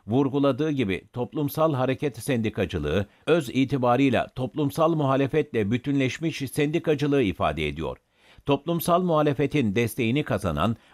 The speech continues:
onunla bütünleşen ve birlikte mücadele veren sendikacılık anlayışıyla C H P sendikalaşmanın yaygınlaşmasını sağlayabilir. C H P, Bülent Ecevit'in ekonomik demokrasi olarak tanımladığı kooperatifleşmeyi yönettiği belediyeler eliyle teşvik ederek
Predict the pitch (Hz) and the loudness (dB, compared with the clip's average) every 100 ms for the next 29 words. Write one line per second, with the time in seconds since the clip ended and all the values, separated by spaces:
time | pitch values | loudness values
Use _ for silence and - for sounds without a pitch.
0 | - 127 175 165 110 78 85 117 131 120 | -2 0 2 2 0 0 -2 -2 0 0
1 | 101 - 110 131 87 - - 104 131 143 | 0 0 0 0 0 -2 -12 0 2 2
2 | 147 175 156 143 139 135 123 139 143 135 | 0 0 0 0 2 2 2 2 2 2
3 | 120 101 - - 120 156 160 123 113 98 | 2 -2 -4 -2 -2 -2 -2 -2 -2 0
4 | 92 95 90 85 120 85 73 - - _ | 0 0 0 -2 -2 0 -2 -4 -14 _
5 | 95 120 117 123 143 - - 117 131 160 | -2 2 2 2 2 0 -4 -2 -2 0
6 | 143 135 120 123 139 131 90 110 131 147 | 0 0 0 0 0 2 2 2 2 0
7 | 147 - 139 131 156 170 - 117 110 90 | 0 -2 -4 -2 -2 -2 0 0 2 0
8 | 76 73 - _ _ _ - 95 101 80 | -2 -6 -10 _ _ _ -20 -4 0 2
9 | 76 92 104 78 98 113 117 - 95 127 | 2 2 0 -2 0 2 0 -2 -4 -2
10 | 127 104 123 107 - 104 123 127 160 - | -2 -2 -2 -2 -4 -4 -2 0 -2 -2
11 | 127 127 123 131 120 160 143 131 107 - | -2 0 -2 -4 -4 0 2 2 2 0
12 | 123 117 117 117 113 107 82 - 104 107 | -2 0 2 2 2 0 0 0 2 2
13 | 123 113 127 101 110 - 107 104 90 87 | 0 0 -4 -2 -2 0 0 0 0 0
14 | 104 113 110 - 117 143 87 110 131 120 | 0 0 -2 -2 -2 -2 -2 0 2 2
15 | 135 143 143 110 120 117 95 - 92 - | 2 2 2 0 0 2 0 -2 -4 -2
16 | 123 104 85 78 92 | -4 -2 -2 -2 -2